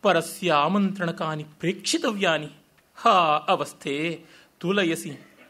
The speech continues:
ಯೋ ನಾಮಾಹಂ तत्र भवतश्चारुदत्तस्य रुद्ध्या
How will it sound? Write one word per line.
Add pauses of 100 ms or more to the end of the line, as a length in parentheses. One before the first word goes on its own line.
(200)
ಯೋ
ನಾಮಾಹಂ (200)
तत्र
भवतश्चारुदत्तस्य
रुद्ध्या